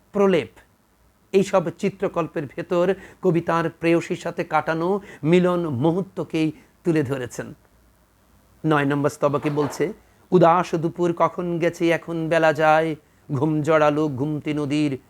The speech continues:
ঘুঙুর পরা পায়। গুমতি কুমিল্লার উপর দিয়ে বয়ে যাওয়া নদী এবং স্মৃতি বিজড়িত নজরুলের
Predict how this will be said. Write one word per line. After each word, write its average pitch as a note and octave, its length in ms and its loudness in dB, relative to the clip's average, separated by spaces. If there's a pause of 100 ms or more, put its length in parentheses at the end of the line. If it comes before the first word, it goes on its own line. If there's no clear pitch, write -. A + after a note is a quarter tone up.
(220)
ঘুঙুর C#3 380 0
পরা C3+ 240 0
পায়। A#2 260 -4 (340)
গুমতি G#3 420 2
কুমিল্লার F#3 440 2
উপর F3 180 -2
দিয়ে E3+ 200 0
বয়ে D#3+ 220 0
যাওয়া D3+ 240 2
নদী C#3+ 360 -4 (260)
এবং E3 400 0
স্মৃতি F#3+ 280 0
বিজড়িত C#3+ 600 -2 (240)
নজরুলের C3+ 460 0